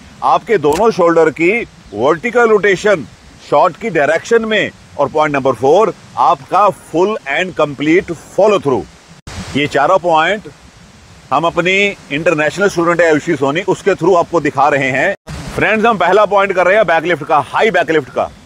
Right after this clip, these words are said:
क्योंकि तेज शॉट के लिए, लंबे लंबे छे के लिए ये वाला point बहुत ही जरूरी है। इसको ध्यान से देख लीजिए, हम स्टांस पोजीशन में हैं, ये हमारी backlift जा रही है।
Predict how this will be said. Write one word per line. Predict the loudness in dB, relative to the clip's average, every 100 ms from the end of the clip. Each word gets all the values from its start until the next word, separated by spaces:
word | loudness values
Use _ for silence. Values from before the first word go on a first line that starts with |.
| -20 -20 -4
क्योंकि | 0 0
तेज | 0 0 2
शॉट | 2 0
के | 2 0
लिए, | 2 2
लंबे | 2 2 0
लंबे | 0 -2
छे | -2 -4
के | 0 0
लिए | 0 0 -2 -6 -20 -4
ये | 2
वाला | 4 4 2
point | 2 0 0 -2
बहुत | -2 0 0
ही | -2 -4
जरूरी | -2 2 2 2
है। | 2 0 -4 -12
इसको | -2 0
ध्यान | 2 2
से | 2
देख | 0
लीजिए, | 0 -2 -2 -4 -10 -20 -20 -20 -20 -20 -20 -16 -16 -10
हम | -4 -2
स्टांस | 0 0 0
पोजीशन | -2 -2 -2 0
में | 0
हैं, | 2 0 -2 -8 -20 -20 -20 -20 -6
ये | 0
हमारी | 0 4 2 2
backlift | 0 0 -2 0
जा | 0 2
रही | 2 2
है। | 0